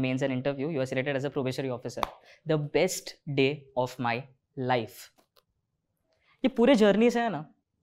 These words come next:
ये पूरे journey के अंदर काफ़ी सारे sleepless nights थे, काफ़ी हद तक ब्रेकडाउन थे, काफ़ी हद तक meltdowns थे। ऐसे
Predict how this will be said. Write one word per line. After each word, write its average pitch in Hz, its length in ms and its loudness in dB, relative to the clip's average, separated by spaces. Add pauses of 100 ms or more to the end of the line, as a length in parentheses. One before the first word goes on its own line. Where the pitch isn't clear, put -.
(760)
ये 202 60 -4
पूरे 196 240 2
journey 180 300 -2
के 185 60 -6
अंदर 180 160 -2
काफ़ी 160 280 -2
सारे 180 160 -2
sleepless 165 560 -4
nights 139 340 -6
थे, 135 120 -6 (340)
काफ़ी 147 260 -4
हद 160 220 -6
तक 180 60 2
ब्रेकडाउन 147 560 -2
थे, 151 140 -4
काफ़ी 151 240 -4
हद 160 60 -6
तक 170 120 -6
meltdowns 151 680 -2
थे। 135 120 -6 (440)
ऐसे - 440 2